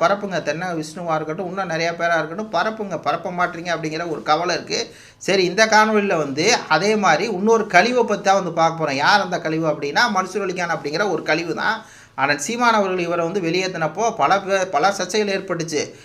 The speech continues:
மன்சூர் அலிகான் வந்து இந்த மாதிரி வெளியேத்தினது சீமானுக்கு வந்து பார்த்தீங்கன்னா ஒரு மைனஸாக போய் என்னென்னமோ சொன்னாங்க, கெட்ட கெட்ட வார்த்தையில ஆபாசமா வந்து பேசுனாங்க. ஆனா அவர் வந்து பார்த்தீங்கன்னா ஜென்யூனா வந்து இருந்தார், சீமானை பத்தி பேசல. ஆனா சாட்டை துரைமுருகன் ஒரு இடத்துல குறிப்பிடும்போது இவர் வந்து ஒரு கழிவு அப்படின்னு சொல்லி குறிப்பிட்டாரு. உடனே அதை வச்சுட்டு கூட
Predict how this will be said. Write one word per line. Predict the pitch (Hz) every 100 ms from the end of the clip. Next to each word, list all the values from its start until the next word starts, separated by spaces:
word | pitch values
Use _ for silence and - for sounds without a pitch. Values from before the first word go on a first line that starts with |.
| - 135
மன்சூர் | 156 180 208
அலிகான் | 185 170 160
வந்து | 151 160 202 185
இந்த | 160
மாதிரி | 156 175 156
வெளியேத்தினது | 170 175 165 165 175
சீமானுக்கு | 175 185 180 160 147
வந்து | 160
பார்த்தீங்கன்னா | 170 147 147 156 180
ஒரு | 143
மைனஸாக | 131 151 175 - 151
போய் | 143
என்னென்னமோ | 127 139 165 175
சொன்னாங்க, | 202 185 190 190 185 175 - - _
கெட்ட | 147 165
கெட்ட | 165
வார்த்தையில | 151 160 170 165
ஆபாசமா | 165 156 165 170 170 160
வந்து | 156 151
பேசுனாங்க. | 156 156 143 139 139 - - _
ஆனா | - 185
அவர் | 190 156 196 214
வந்து | 208 202
பார்த்தீங்கன்னா | 196 180 175 208
ஜென்யூனா | 156 170 185 190
வந்து | 180 170
இருந்தார், | 160 165 175
சீமானை | 170 170 175 156
பத்தி | 156 156
பேசல. | 151 151 143 147 208 -
ஆனா | 185 214
சாட்டை | 208 202 226
துரைமுருகன் | 208 196 185
ஒரு | 170 160
இடத்துல | 160 180
குறிப்பிடும்போது | 170 175 175 160 180
இவர் | 202 165
வந்து | 151 196
ஒரு | 180
கழிவு | - 165 214 220
அப்படின்னு | 185 156 147
சொல்லி | 156
குறிப்பிட்டாரு. | 175 165 156 156 131
உடனே | 170 156 180 208
அதை | 151 180
வச்சுட்டு | 180 180 185
கூட | 170 214 202